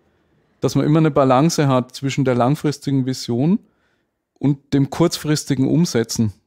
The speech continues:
Also so englisch wieder würde man sagen, die, die low-hanging fruits, ne? Also dass ich zeigen kann, okay, wir haben jetzt ein Quartal das gemacht, da ist was richtig Cooles rausgekommen, das kann jeder schon verwenden, ne? So das kurzfristige.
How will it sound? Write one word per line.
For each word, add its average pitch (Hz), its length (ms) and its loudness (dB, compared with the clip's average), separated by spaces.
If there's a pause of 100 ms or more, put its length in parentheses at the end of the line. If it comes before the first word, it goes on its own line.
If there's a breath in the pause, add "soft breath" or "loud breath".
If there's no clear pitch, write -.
(140)
Also 120 200 -8
so 123 200 -4 (100)
englisch 147 360 0
wieder 143 160 2
würde 143 160 0
man 131 80 -2
sagen, 127 260 0
die, 123 240 -6
die 127 300 -8 (380 soft breath)
low-hanging 143 520 4
fruits, - 680 -6
ne? 139 160 -2
Also 139 240 -2
dass 135 160 -2
ich 135 140 -12
zeigen 147 320 0
kann, 151 240 0
okay, 143 280 -4
wir 131 100 0
haben 135 60 0
jetzt 131 120 -4
ein 135 80 -2
Quartal 127 420 -4
das 131 220 -6
gemacht, 135 400 -4 (480)
da 127 80 0
ist 123 80 -2
was 127 120 -2
richtig 147 240 -4
Cooles 135 380 -2
rausgekommen, 127 560 -4
das 127 120 -4
kann 123 160 -2
jeder 127 180 -2
schon 123 200 -2
verwenden, 156 560 -2
ne? 165 160 0
So 135 140 -4
das 127 220 -12
kurzfristige. 156 760 -6